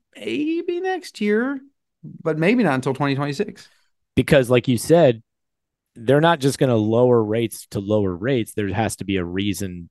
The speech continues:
Speaker 2: to do it. I mean, we saw that, uh, the Feds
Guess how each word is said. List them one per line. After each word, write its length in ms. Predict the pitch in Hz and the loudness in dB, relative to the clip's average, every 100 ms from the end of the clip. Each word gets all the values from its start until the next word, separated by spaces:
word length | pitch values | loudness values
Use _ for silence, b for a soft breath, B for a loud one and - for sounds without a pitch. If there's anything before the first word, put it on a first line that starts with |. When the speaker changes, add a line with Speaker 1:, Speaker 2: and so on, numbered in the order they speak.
| - | -18
Speaker 2:
to 80 | 85 | -12
do 260 | 76 160 | 2 4
it. 160 | 98 78 | 4 -2
I 40 | |
mean, 180 | 85 87 | -8 -4
we 100 | 98 | -4
saw 440 | - 117 98 98 92 | -2 0 2 2 0
that, 360 | 98 92 90 b b b b b b b _ - | 0 -2 -6 b b b b b b b _ -18
uh, 100 | - - _ _ _ _ _ _ | -18 -18 _ _ _ _ _ _
the 80 | 120 | -6
Feds 580 | - 131 127 117 - | 2 6 6 4 -4